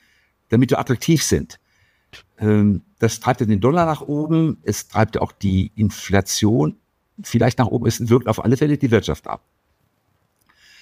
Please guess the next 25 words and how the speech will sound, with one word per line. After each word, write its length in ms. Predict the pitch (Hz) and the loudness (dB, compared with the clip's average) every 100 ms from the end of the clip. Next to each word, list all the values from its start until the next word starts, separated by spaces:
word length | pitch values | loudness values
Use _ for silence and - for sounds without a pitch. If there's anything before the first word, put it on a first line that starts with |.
| - - | -14 -4
Und 120 | 110 | -2
das 120 | 123 | 2
wird 120 | 175 | 2
so 80 | 170 | 2
ein 80 | 127 | 0
Punkt 240 | 156 170 | 0 -2
sein 460 | - 139 135 139 120 | 0 2 2 2 2
der 260 | 117 101 | 2 2
Wahrheit, 640 | 87 80 107 147 165 - - _ _ _ _ _ _ | 0 -2 0 2 0 -2 -18 _ _ _ _ _ _
wo 140 | 120 | 2
man 120 | 123 | 2
sagt, 180 | 123 117 | 2 0
"Liebe 180 | 131 110 | 0 2
Amerikaner, 640 | 117 101 - 85 98 147 | 2 2 0 -2 0 2
mit 160 | 131 85 | 2 2
euren 260 | 101 98 | 2 2
Schulden, 460 | 92 - 95 117 131 | 0 0 0 0 0
das 320 | 110 104 - | 0 -2 -4
war 180 | 78 92 | 0 0
jetzt 380 | 104 98 - - | 2 -2 -2 0
ein 100 | 101 | 0
bisschen 300 | 101 - 101 | 0 -2 -2
zu 120 | 104 | -2
viel." 500 | - - 95 127 170 _ _ _ _ _ _ _ _ _ _ - | -4 -4 0 2 0 _ _ _ _ _ _ _ _ _ _ -4
Ähm, 580 | 104 107 107 107 107 | 2 4 4 4 0